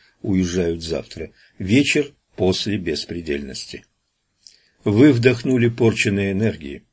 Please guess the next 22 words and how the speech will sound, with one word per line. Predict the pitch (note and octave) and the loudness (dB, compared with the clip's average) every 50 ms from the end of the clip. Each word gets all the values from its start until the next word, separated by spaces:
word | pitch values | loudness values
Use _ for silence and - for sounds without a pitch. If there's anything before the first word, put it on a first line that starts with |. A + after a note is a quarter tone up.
| _ _ _ | _ _ _
Порча | - B2 A#2+ A2+ A2+ - B2+ A#2+ | 2 4 4 4 4 4 2 2
духа | G#2+ A2 A#2 A2 - A2 | 2 2 0 0 0 -2
людского | F2 E2 D#2+ - - - - F2 D#2+ D#2 D#2 | -2 -2 -4 -6 -8 -6 -4 -4 -2 -2 -4
уявлена. | D2+ D#2 D#2 D2+ D#2 D2+ D2+ D2 D2 D2 D2+ D2+ D2+ | -4 -6 -6 -6 -4 -4 -4 -6 -6 -8 -8 -10 -8
Чую. | - - - A#2 A2 G2+ E2+ D#2+ - - _ _ _ _ - | -6 -2 0 2 2 2 0 -2 -6 -10 _ _ _ _ 0
Много | A2 A2 A2 G#2 F#2+ F#2 E2 E2+ F2 F2 | 2 4 4 4 4 2 0 2 0 0
энергии | E2 E2+ F2 E2+ D#2 D2+ E2 E2 D#2 | 0 -2 -4 -4 -6 -6 -8 -8 -6
забрали, | E2 F2 D#2+ D#2 E2 E2 E2 E2 D#2+ | -4 -4 -4 -4 -4 -6 -6 -6 -4
нужно | E2 G#2 A2+ G#2+ G#2 G2+ G#2 | -4 -4 -4 -2 -4 -4 -6
накопить. | G#2 G2 - G#2 F#2 - F#2+ D2 - - - - - - - - _ - | -6 -4 -4 -6 -6 -6 -8 -12 -12 -12 -16 -18 -20 -20 -20 -16 _ -4
Явите | F#2 G2+ A#2+ B2 A2+ C#3+ A#2 - C3+ A#2+ | 0 2 4 4 4 2 2 0 -2 -4
ценной | A#2 - C3+ B2+ B2 A#2 A#2 A2+ A#2 A#2 | -2 0 0 2 2 4 2 2 2 2
энергии | A#2 G#2+ A2 A2 G#2+ F#2+ F2 F#2 F#2+ F2 | 0 2 2 2 2 0 0 -4 -4 -4
накопления. | E2+ F2 - F#2+ E2 - F2+ E2 D#2+ D2+ D2 D2+ D2+ - - _ _ _ _ - | -4 -6 -8 -8 -8 -6 -6 -6 -6 -6 -6 -8 -10 -12 -16 _ _ _ _ -10
Явите | G2+ F2+ G2 G2+ G2 A2+ A2+ - A2 G2+ | -4 -2 -2 0 0 0 0 0 0 -2
мысли | G2+ G#2 G#2 - - G2 - - | -2 -2 -2 -2 -2 -4 -4 -2
о | - G#2+ | -2 -2
Хувере. | G2 - - - B2+ A2+ F2+ D#2+ D2 D2+ D2+ - _ _ _ _ _ - - _ - - | -2 -2 -2 -2 -2 -2 -2 -4 -4 -6 -8 -10 _ _ _ _ _ -20 -20 _ -10 -2
Устремляли | - A#2+ A#2+ - - B2 A#2 A#2+ A#2 A2+ B2 C3 C3 B2+ | 0 2 2 2 4 4 4 6 6 6 4 2 2 2
мысли | A#2+ A#2+ A#2+ A#2 A#2 - A#2+ A#2 | 2 2 0 0 0 0 0 0
согласно | A#2 - G#2+ F#2 - F2+ F2 D#2+ D#2 - - - G2+ F#2+ F#2 - - | 0 0 0 -2 0 -2 -2 -2 -2 -2 -4 -4 -6 -6 -8 -8 -8
указанию. | A2 F#2+ - - G2+ G2+ F2+ E2 D#2 D2+ D2+ D2 D2+ D2+ D2 D2 | -8 -6 -2 -2 -2 -2 -2 -4 -4 -6 -6 -8 -8 -10 -10 -12